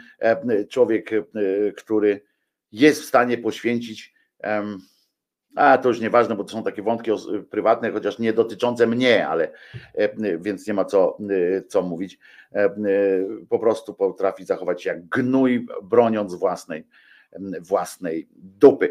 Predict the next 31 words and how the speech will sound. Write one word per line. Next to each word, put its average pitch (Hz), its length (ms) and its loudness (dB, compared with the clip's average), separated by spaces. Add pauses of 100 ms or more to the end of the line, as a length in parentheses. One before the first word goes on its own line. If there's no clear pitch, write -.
(300)
E, 135 220 6
e, 156 200 10
to 165 200 4
tak, - 240 4 (180)
e, 123 180 4
o 165 120 6
tym, 170 180 0
ale 196 200 4
mówię, 160 260 4 (240)
najważniejsze 175 720 0
jest, - 260 -6
i 143 80 -10
tam 202 200 -4
jest 190 140 -2
zresztą, 175 540 -4
e, 156 380 -4
i 156 120 0
on 147 120 0
też 175 200 -2
uwielbia 120 360 0
być 110 160 -6
tam 98 180 -12
wśród - 340 -14
gwiazd, 110 500 -6
jakieś - 220 -12
takie, 87 260 -8
wiecie, 85 300 -10
rzeczy, 78 320 -8
że 73 80 -20
go 80 140 -20
tam - 180 -20